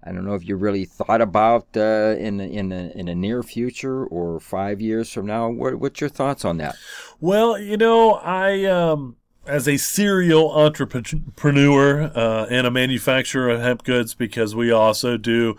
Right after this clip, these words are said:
Speaker 2: we work with fiber product and, and hemp goods. Uh, I would like to, uh, move into the plastic part of it, possibly start manufacturing some hemp plastic goods.
Speaker 1: Okay.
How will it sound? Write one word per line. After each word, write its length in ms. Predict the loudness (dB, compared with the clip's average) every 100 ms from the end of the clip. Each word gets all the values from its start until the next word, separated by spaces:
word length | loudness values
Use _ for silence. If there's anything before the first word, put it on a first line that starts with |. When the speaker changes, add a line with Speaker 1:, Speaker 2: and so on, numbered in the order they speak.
| -10 -20 2
Speaker 2:
we 140 | 4
work 300 | 6 4 2
with 160 | -2 -2
fiber 420 | 2 4 4 0
product 560 | 2 4 4 4 2 -2
and, 220 | -6 -8
and 180 | -6 -4
hemp 240 | -4 -4
goods. 460 | 0 4 4 2 -6 -14 -20 -20 -16
Uh, 240 | -4 0 0
I 440 | 0 0 2 4
would 420 | 4 4 4 2
like 380 | 4 4 4 0
to, 400 | -4 0 0 0 -4 -16 -20 -20 -12
uh, 220 | -6 -4
move 320 | 0 2 2
into 840 | 2 0 -2 -2 0 0 0 -2 -4
the 140 | -6
plastic 840 | -4 0 2 0 -2 -4 -4 -16 -20 -20 -20 -20 _ _ _
part 340 | -2 2 4
of 140 | 4 2
it, 240 | 2 0
possibly 680 | -4 -2 -2 -2 -4 -2 -2
start 320 | 0 0 0
manufacturing 880 | 0 -4 -4 -2 -2 -2 -6 -8 -6
some 180 | -6 -6
hemp 240 | -4 -6
plastic 520 | -4 -4 -4 -4 -8 -4
goods. 460 | -2 -2 -4 -8
Speaker 1:
Okay. 280 | -10 -4 -4